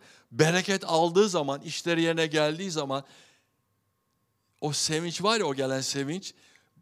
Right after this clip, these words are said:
yavaş yavaş başka tarafa kayıyor. Aldım ya, işte orada insanlar yanılıyor. Düşünmüyor ki daha bunun gele-, geleceği var.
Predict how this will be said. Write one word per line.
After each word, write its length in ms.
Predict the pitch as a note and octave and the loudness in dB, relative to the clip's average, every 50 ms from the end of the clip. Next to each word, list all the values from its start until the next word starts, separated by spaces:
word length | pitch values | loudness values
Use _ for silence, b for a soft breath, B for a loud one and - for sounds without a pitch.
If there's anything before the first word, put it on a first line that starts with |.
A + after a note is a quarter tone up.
| _ _ _ _ _ | _ _ _ _ _
yavaş 540 | D3 C3+ D3 D3 D3 D3 C#3+ C#3+ C#3 C3+ - | -6 -4 -4 -2 -2 -2 -2 -2 -4 -6 -6
yavaş 280 | C#3+ C3+ C#3 C#3 - - | -8 -8 -8 -10 -8 -8
başka 280 | C3 B2 - - B2 | -8 -8 -8 -10 -12
tarafa 360 | A#2+ - B2 A#2 A2+ - A2+ - | -10 -10 -10 -12 -10 -14 -16 -14
kayıyor. 440 | - G#2 G#2+ G2+ F#2+ F#2 F#2 E2+ E2+ E2 _ _ _ _ _ _ _ _ _ _ _ _ _ | -12 -10 -8 -8 -6 -6 -8 -10 -14 -18 _ _ _ _ _ _ _ _ _ _ _ _ _
Aldım 420 | - B2 C3 C3+ C#3 E3 G3+ A3+ G3+ | -6 -2 -2 -2 -2 -2 -4 -2 0
ya, 300 | E3+ D3+ C3 A2 A2 _ _ _ _ _ _ _ _ _ _ _ _ _ | 0 -2 -2 -4 -8 _ _ _ _ _ _ _ _ _ _ _ _ _
işte 280 | D3 A#2 - - - | -18 -18 -12 -12 -12
orada 420 | - - D3+ F3 G3+ G3+ E3+ E3+ E3+ | -6 0 2 2 2 2 2 -2 -4
insanlar 600 | D3 C#3 C#3+ C3+ - C3+ C#3 C#3 C#3 C3+ C3+ C3 | -2 -4 -4 -4 -4 -6 -8 -6 -2 -2 -2 0
yanılıyor. 600 | B2+ B2 A#2+ A#2 A#2 A2+ A2+ G#2 G2 F2 F2 - b b b b b b b b b | 0 0 0 -2 -2 -4 -4 -4 -6 -8 -10 -14 b b b b b b b b b
Düşünmüyor 480 | B2+ C3 - - G3 A3+ A3+ A3+ G#3+ F#3 | -8 -6 -4 -4 -2 -2 0 2 0 0
ki 240 | - - C#3+ C3 B B B B B - C3+ | 0 0 -2 -2 B B B B B -4 0
daha 220 | D3 D#3+ E3 D3+ | 0 0 0 0
bunun 240 | D3 D3+ D3+ C#3+ B2+ | -2 -2 -2 -2 0
gele-, 300 | A#2+ B2 A#2+ A#2 A#2+ A#2+ | 0 0 0 0 -4 -6
geleceği 640 | - - A2 B2 A#2 A#2+ A#2+ A2 A2 A#2+ A#2+ A#2+ A2+ | -6 -4 -2 -2 0 0 0 0 0 2 2 2 0
var. 300 | G2 F2+ F#2 - - _ | 0 -4 -8 -14 -20 _